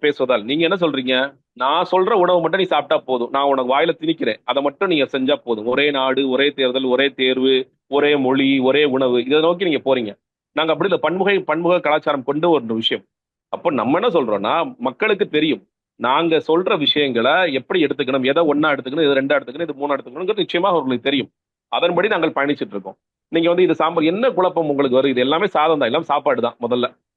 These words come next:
இப்ப சாப்பாட்டுல நீங்க எந்தெந்த இடத்தில் எந்தெந்த கொள்கைகள் எடுத்துக்கொள்ள வேண்டும், எந்த இடத்துல தமிழ் தேசியம் பேசுறோம், எந்த இடத்துல திராவிடம் பேசுறோம்னு மக்களுக்கு தெரியும். அதை வந்து மதிக்கக்கூடிய கட்சியாக நாங்கள் இருக்கின்றோம். நாங்கள் பேசுகின்ற கொள்கைகள் எல்லாமே மக்களுக்கானது மட்டும்தான்.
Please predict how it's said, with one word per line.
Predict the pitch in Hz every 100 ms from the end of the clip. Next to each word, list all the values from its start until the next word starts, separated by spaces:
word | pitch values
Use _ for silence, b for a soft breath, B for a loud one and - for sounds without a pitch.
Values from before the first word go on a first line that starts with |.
| -
இப்ப | 120 139
சாப்பாட்டுல | 175 190 156 175 247
நீங்க | 180 160 160 220 269 _ _
எந்தெந்த | 147 175 226 208
இடத்தில் | 180 175 214
எந்தெந்த | 180 190 180
கொள்கைகள் | 170 170 170
எடுத்துக்கொள்ள | 147 156 151 131
வேண்டும், | 123 127
எந்த | 143 180
இடத்துல | 165 180
தமிழ் | 156 165
தேசியம் | 156 - 127
பேசுறோம், | 131 147
எந்த | 143 170
இடத்துல | 165 147
திராவிடம் | 135 147 147
பேசுறோம்னு | 131 147 240
மக்களுக்கு | 190 151 202 160
தெரியும். | 127 107 - _ _ _
அதை | 170 190
வந்து | 196 185
மதிக்கக்கூடிய | 175 208 180 175
கட்சியாக | 160 156 170
நாங்கள் | 180 135 120
இருக்கின்றோம். | 123 117 98 104
நாங்கள் | 120 165 208
பேசுகின்ற | 196 220 233 226 220
கொள்கைகள் | 208 139 143
எல்லாமே | 113 107 113 107 165 - _ -
மக்களுக்கானது | 139 220 214 156 123
மட்டும்தான். | 117 113 139 -